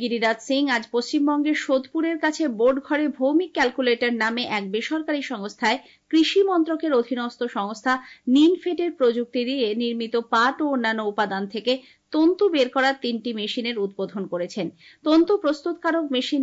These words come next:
নির্মাণ ও মেশিন রপ্তানিকারক ওই সংস্থাটি ঘুরে দেখেন মন্ত্রী। এরপর বিভিন্ন জুট মিল মালিকদের সঙ্গে কথা বলেন তিনি। কেন্দ্রীয় মন্ত্রী বলেন, বাংলার পাট গুণমানে সর্বশ্রেষ্ঠ। বাংলায় পাট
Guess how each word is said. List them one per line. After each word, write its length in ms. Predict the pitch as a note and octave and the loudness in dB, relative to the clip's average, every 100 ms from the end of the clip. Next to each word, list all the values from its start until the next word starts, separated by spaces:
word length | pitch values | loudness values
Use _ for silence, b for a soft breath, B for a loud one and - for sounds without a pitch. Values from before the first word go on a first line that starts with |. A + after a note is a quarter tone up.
| B3 | 0
নির্মাণ 320 | A#3 A#3 C4 E4 A3 | 0 0 0 0 -4
ও 20 | A3+ | -4
মেশিন 260 | A3+ - C4+ A3 | -4 -2 -2 -2
রপ্তানিকারক 600 | G#3 C#4+ D4+ D#4+ D#4 D4+ | -4 -2 0 0 -2 -2
ওই 60 | B3 - | -2 -4
সংস্থাটি 440 | F#3 G3+ A3 A3+ B3+ B B C#4 | -8 -8 -6 -6 -6 B B -6
ঘুরে 200 | C4 D#4 B3+ | -2 0 0
দেখেন 220 | F3+ G3+ F#3 | -2 -4 -6
মন্ত্রী। 260 | F#3 F#3+ D#3+ b b b | -6 -6 -8 b b b
এরপর 280 | B3 C4 D4 B3 | 0 2 2 2
বিভিন্ন 260 | C4 C#4+ F#4+ F4 | 0 2 2 2
জুট 140 | D4+ D4+ | 0 2
মিল 140 | D#4+ D4+ | 4 4
মালিকদের 360 | C4 A#3+ A#3 B3+ | 4 0 -2 -4
সঙ্গে 200 | C4 B3 C4+ A3 | -4 -4 -4 -4
কথা 200 | G3+ G#3+ | -4 -4
বলেন 220 | F#3 F#3 F#3 | -4 -4 -4
তিনি। 180 | F3+ E3 - _ _ _ | -6 -6 -8 _ _ _
কেন্দ্রীয় 300 | - B3+ B3+ B3 | 2 4 4 2
মন্ত্রী 200 | B3 B3 A#3 | 0 0 2
বলেন, 200 | A#3+ C#4 D4+ | 2 4 4
বাংলার 360 | A3+ A3+ A#3+ B3 - | 2 2 0 0 0
পাট 220 | B3+ B3+ - b b A#3 | 0 2 -2 b b 0
গুণমানে 400 | D4+ E4 E4 D#4+ - | 4 6 6 4 4
সর্বশ্রেষ্ঠ। 580 | G#3 F#3+ G3 F#3 F#3+ G3+ E3 B B B B3 | -2 -2 -4 -4 -4 -6 -8 B B B 2
বাংলায় 340 | C#4 D#4+ F4 D#4+ | 6 6 4 2
পাট 160 | C#4+ | 0